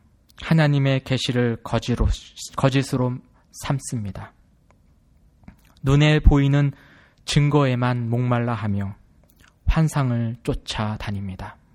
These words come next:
그러기에 그들과 대적하기 위해서는 오직 하나님의 말씀 안에서 좌로나 우로나 치우치지 않고 굳건히 서야만 합니다.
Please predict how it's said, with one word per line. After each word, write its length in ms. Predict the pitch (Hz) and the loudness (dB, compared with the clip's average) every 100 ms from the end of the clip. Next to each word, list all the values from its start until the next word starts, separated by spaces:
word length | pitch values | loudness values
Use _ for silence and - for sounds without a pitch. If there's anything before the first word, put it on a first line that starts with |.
| _ _ _ _ _ _ _ _ _ _ _ _ _ - - - | _ _ _ _ _ _ _ _ _ _ _ _ _ -20 -20 -8
그러기에 460 | - 156 160 151 156 | 2 4 4 4 2
그들과 480 | - 147 147 147 143 | 2 4 4 2 0
대적하기 600 | - 127 131 131 123 113 | 0 -2 0 -2 0 0
위해서는 580 | 110 107 110 113 110 104 _ _ _ | -2 -2 -4 -2 -4 -10 _ _ _
오직 580 | - 120 120 123 117 _ - _ _ | 0 0 0 -4 -6 _ -20 _ _
하나님의 580 | - - 156 147 139 139 | -4 0 2 2 2 0
말씀 520 | 131 110 117 - 143 | 0 -4 -4 -2 0
안에서 520 | 117 104 95 - 98 107 _ _ _ _ _ _ | 0 -2 -4 -6 -10 -10 _ _ _ _ _ _
좌로나 760 | - 110 117 117 117 113 113 - | -2 0 0 0 -2 -2 -4 -6
우로나 500 | 131 123 123 117 117 - | -4 -2 -2 -2 -4 -4
치우치지 760 | - 185 175 - 139 - 123 - | -2 -2 -4 -6 -6 -6 -6 -6
않고 520 | 110 104 - 107 104 - - - | -6 -6 -2 -4 -4 -10 -20 -6
굳건히 720 | - - 131 113 107 110 110 - | -4 -2 -2 -2 -4 -6 -10 -14
서야만 580 | - 123 117 107 107 | -8 -4 -4 -4 -4
합니다. 420 | 107 98 92 92 | -6 -8 -10 -12